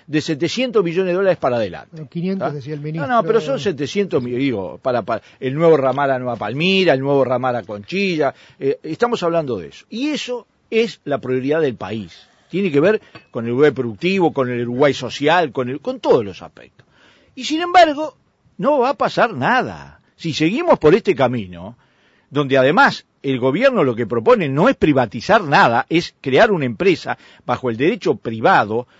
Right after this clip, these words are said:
Speaker 1: que por lo tanto lo que,
Speaker 2: Que
Speaker 1: ¿por qué es
Speaker 2: gestione.
Speaker 1: que hay tanta resistencia a crear una empresa cien por ciento del Estado bajo el derecho privado? ¿Cuál es?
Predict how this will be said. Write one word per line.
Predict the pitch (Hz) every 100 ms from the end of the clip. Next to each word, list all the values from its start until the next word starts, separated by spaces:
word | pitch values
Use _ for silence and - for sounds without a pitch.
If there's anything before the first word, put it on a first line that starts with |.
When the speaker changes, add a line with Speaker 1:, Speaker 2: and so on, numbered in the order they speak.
| _ _
Speaker 1:
que | 127
por | 95 120
lo | 123 120
tanto | 226 190 156
lo | 123
que, | 101 123 -
Speaker 2:
Que | _
Speaker 1:
¿por | 254 208
qué | -
es | 220
Speaker 2:
gestione. | 147
Speaker 1:
que | 127 202
hay | 175
tanta | 98 160 156 135 147 135 131
resistencia | 127 135 - 127 - - 110 95 - 107
a |
crear | 104 135 143
una | 131
empresa | 113 160 180 185 165 _ _ _
cien | - - 240 262
por | 233 170
ciento | - 220 247 214
del | 170
Estado | 143 - 208 202
bajo | 165 -
el | 135
derecho | 135 170 170 156
privado? | 127 120 107 82 113
¿Cuál | 254 196
es? | 87 73 -